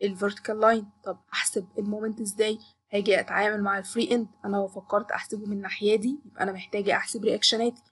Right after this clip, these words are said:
طب خلينا نحسبه برضو من ناحية الكانتليفر لفوق، فهلاقي إن مازال عندي الفورس اللي هي الأربعة مضروبة في اللينس واحد وبتلف بالاتجاه ده، تنشن سايد موجود الناحية دي، يبقى هتحرك عمودي على الديتوم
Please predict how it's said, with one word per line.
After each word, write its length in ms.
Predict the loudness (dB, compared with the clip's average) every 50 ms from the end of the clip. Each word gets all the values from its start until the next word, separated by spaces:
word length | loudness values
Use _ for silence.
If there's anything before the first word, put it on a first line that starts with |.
| _ _ _ _ _ _
طب 80 | -14 -14
خلينا 440 | -12 -10 -6 -2 0 2 2 2
نحسبه 420 | 2 0 -2 -2 0 0 2 2 2
برضو 380 | 4 6 6 6 4 2 0
من 160 | 0 0 -2 -4
ناحية 220 | -6 -8 -8 -10 -10
الكانتليفر 580 | -12 -14 -14 -14 -14 -8 -4 -4 -2 0 -2
لفوق، 380 | -2 -2 -2 0 0 -2 -2 -2 _ _ _ _ _ _ _ _ _
فهلاقي 300 | -2 2 4 4 4 4
إن 200 | 2 0 0 -2
مازال 340 | -4 0 2 2 2 2 0
عندي 380 | 0 -2 -2 -2 -2 -4 -6
الفورس 380 | -8 -6 -4 -4 -2 -2 -2 -4
اللي 160 | -4 -4 0
هي 60 | -2
الأربعة 680 | -2 0 -2 -4 -4 0 0 0 0 0 -2 -6 _ _ _ _
مضروبة 400 | -12 -6 -4 -2 -4 -2 -2 -4
في 300 | -4 -4 -6 -4 -4 -2
اللينس 380 | -2 2 2 2 2 2 2 2
واحد 280 | 0 0 0 -4 -8 _ _ _ _ _ _ _ -6
وبتلف 420 | -6 -6 -4 -4 -6 -6 -4 -6
بالاتجاه 520 | -8 -8 -10 -16 -10 -4 0 2 2 2
ده، 240 | 4 2 2 2 0 _ _ _ _ _
تنشن 300 | -8 -2 -2 -2 -2 -2
سايد 280 | -4 -2 -2 -2 -2 -2
موجود 300 | -6 -8 -6 -4 -2 -2
الناحية 440 | -2 -2 -2 -6 0 2 4 4 4
دي، 120 | 0 -2 _ _ _ _ _ _ _
يبقى 200 | -2 -2 -2 -2
هتحرك 380 | -2 -4 2 4 4 4 4 -2 -6
عمودي 320 | -6 -2 -2 0 2 2 2
على 120 | 2 2
الديتوم 440 | 0 -2 -4 -2 0 -2 -2 -2